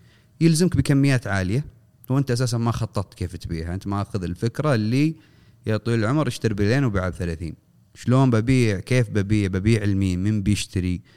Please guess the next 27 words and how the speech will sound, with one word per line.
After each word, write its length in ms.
وش 120
قنوات 420
البيع 300
اللي 180
عندي؟ 560
شلون 240
بوصله 360
للناس؟ 720
آه، 160
هل 160
المنتج 440
جودته 320
كويسة، 640
زينة، 400
شينة؟ 300
يعني، 120
في 140
ناس 240
تشتري 520
كميات 500
وهم 160
ما 100
طلبوا 300
عينة، 320
يشوف 200
المنتج 460
قبله. 260